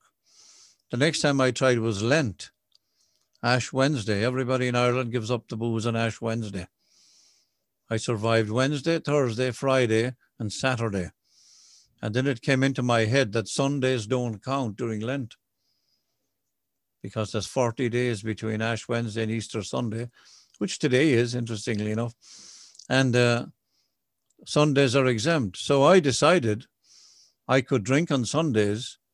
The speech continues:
and it would be okay and not drink the rest of the time because I'm off the drink.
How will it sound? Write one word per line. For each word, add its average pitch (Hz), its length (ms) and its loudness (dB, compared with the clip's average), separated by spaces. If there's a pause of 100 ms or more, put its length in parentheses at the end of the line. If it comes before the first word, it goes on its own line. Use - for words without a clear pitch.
(540)
and 123 140 0
it 120 80 2
would 123 160 2
be 127 140 4
okay 127 580 0 (1500)
and 120 200 0
not 131 220 2
drink 123 260 2
the 127 80 0
rest 143 280 6
of 131 80 -2
the 120 80 0
time 117 220 2
because 117 300 2
I'm 120 160 2
off 117 220 0
the 113 100 -2
drink. 127 340 0